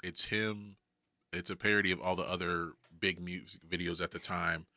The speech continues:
Um, I know there was, uh, Every Breath You Take made a reference to that.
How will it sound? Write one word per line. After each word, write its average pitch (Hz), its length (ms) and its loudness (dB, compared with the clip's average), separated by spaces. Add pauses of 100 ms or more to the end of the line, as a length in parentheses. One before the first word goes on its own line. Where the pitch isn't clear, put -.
(600)
Um, 78 760 -2 (2000)
I 95 160 4
know 110 260 2
there 101 220 4
was, 87 480 0
uh, 78 600 -4 (1200)
Every 95 240 4
Breath 90 320 4
You 95 80 -2
Take 82 440 2 (640)
made 90 180 2
a 85 40 4
reference 87 320 2
to 98 100 -2
that. 156 340 2